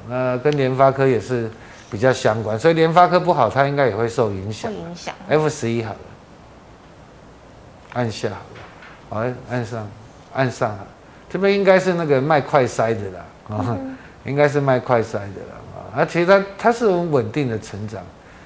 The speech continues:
Speaker 1: 所以它跟联发科会比较相关啊。
Speaker 2: 是。
Speaker 1: 啊，E S C好了，啊，来到这边，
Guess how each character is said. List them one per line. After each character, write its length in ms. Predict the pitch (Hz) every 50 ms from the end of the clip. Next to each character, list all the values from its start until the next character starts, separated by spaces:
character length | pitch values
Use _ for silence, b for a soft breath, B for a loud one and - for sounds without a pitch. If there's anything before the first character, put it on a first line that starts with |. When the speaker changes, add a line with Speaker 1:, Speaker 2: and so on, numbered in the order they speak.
| B B
Speaker 1:
所 120 | - - 156
以 60 | 170
它 60 | 196
跟 200 | 190 180 196 196
联 160 | 175 156 156
发 160 | 151 160 156
科 200 | 156 156 160 156
会 100 | 156 151
比 160 | 123 104 101 104
较 140 | 117 117
相 280 | 110 - - 120 107 110 104
关 200 | 98 113 101 98 98
啊。 60 | 98 92 92 - - -
Speaker 2:
是。 260 | - - - 214 220 196
Speaker 1:
啊 120 | - -
，E 160 | 110 127 135 135
S 180 | 131 117 120
C 240 | 110 - - 120 117
好 120 | 104 104
了， 60 | 90 - - - - - - B B B B B B B B -
啊， 80 | - -
来 120 | 135 135
到 160 | 135 147 143 143
这 120 | 139 143
边， 360 | 139 143 139 139 143 143 143